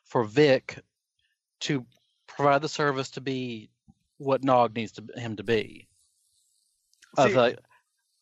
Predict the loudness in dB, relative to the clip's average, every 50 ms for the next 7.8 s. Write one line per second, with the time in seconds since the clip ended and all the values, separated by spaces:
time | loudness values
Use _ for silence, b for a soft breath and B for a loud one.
0 | _ _ -4 2 2 2 2 2 -2 -6 -4 -2 0 0 0 -2 -4 -6 -10 -10
1 | -10 -10 -8 -6 -6 -4 -4 -6 -4 0 2 2 2 2 0 -4 -6 -4 -4 -6
2 | -8 -8 -10 -8 -10 -8 -6 -4 -6 -6 -8 -10 -12 -10 -4 0 2 2 2 0
3 | -2 -10 -12 -6 -4 -4 -4 -4 -6 -4 -4 -2 -2 -4 -6 -10 -10 -8 -6 -4
4 | -4 -4 0 0 0 0 0 -4 -4 -4 -4 -8 -8 -4 0 2 4 4 2 2
5 | -2 -6 -6 -6 -4 -4 -6 -8 -10 -10 -6 -4 -4 -4 -2 2 2 2 2 0
6 | -4 -2 0 0 2 0 -2 -4 -4 -4 -4 -2 -4 -4 -6 -4 -2 -2 -2 -2
7 | -4 -8 -8 -4 -2 0 0 0 -2 _ -12 -14 -12 -12 -14